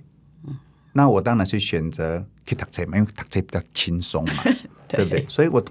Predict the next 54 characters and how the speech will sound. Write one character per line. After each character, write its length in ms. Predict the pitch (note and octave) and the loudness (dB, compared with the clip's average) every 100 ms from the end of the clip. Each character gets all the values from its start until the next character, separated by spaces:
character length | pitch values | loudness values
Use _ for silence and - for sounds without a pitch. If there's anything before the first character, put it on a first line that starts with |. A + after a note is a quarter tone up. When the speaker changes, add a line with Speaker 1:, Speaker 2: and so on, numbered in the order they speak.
| - | 0
Speaker 2:
功 180 | D#3 | 2
课 160 | E3 E3 | 4 4
还 160 | G#2 F#2 | 4 0
算 220 | - D#3 | 2 0
好， 220 | C#3+ - - | 0 -4 -2
哦， 140 | F2 | 0
那 220 | A2 C3 A#2 | 2 2 2
我 180 | A2+ C3 | 4 4
也， 320 | C3 F2+ - - - | 6 4 0 -8 -4
呃， 300 | F#2+ E2 E2+ - | -2 -2 -6 -6
老 120 | F#2 | -4
实 120 | G2 | -2
讲， 140 | A2 F#2 | 0 0
我 220 | F2 D#2+ - - | 0 -2 -6 -2
高 160 | G#2+ A2 | 0 2
中 160 | G#2+ | 4
念 120 | A2 | 4
了 80 | F#2 | 4
两 140 | D#2+ C#2 | 0 -4
个 80 | C#2 | -6
高 180 | D#2 D#2 | -4 -4
中， 120 | F2+ | -6
一 60 | |
个 80 | F#2+ | -6
是 140 | - - | -6 -2
彰 180 | G2+ | 0
化 140 | G#2+ G2 | 2 2
高 180 | F#2+ F#2 | 2 4
中， 260 | G2 G2 - | 4 2 0
一 100 | A2+ | 0
个 120 | G2+ | 2
是 160 | G#2 G2 | 2 -2
台 180 | - F#2 | -4 -4
中 160 | F2 F2+ | -2 0
高 160 | F2 | 0
工， 240 | F2 D#2 E2 | 2 0 2
这 120 | C#3+ | 2
两 120 | A#2+ | 2
个 60 | F#2+ | 0
学 120 | F#2 | 0
校 160 | G2+ F#2 | -2 0
都 160 | G#2 | 0
是 160 | G2+ F#2+ | -2 -4
在 360 | G2+ F2 D#2+ | -2 -2 -2
当 340 | D2+ G#2 G#2+ B2 - | -4 -2 -2 -4 -8
地 220 | - G#2 E2 | -2 -2 -2
是 260 | - F#2 - - _ _ - | -6 -8 -8 -20 _ _ 0
一 80 | A2+ | 2
流 140 | F2 | 2
的 100 | D#2 | -2
学 220 | - - | -6 -6
校。 160 | - E3 | -4 -4
Speaker 1:
嗯 140 | D#3 C#3 | -4 -4
哼。 140 | C3+ | -6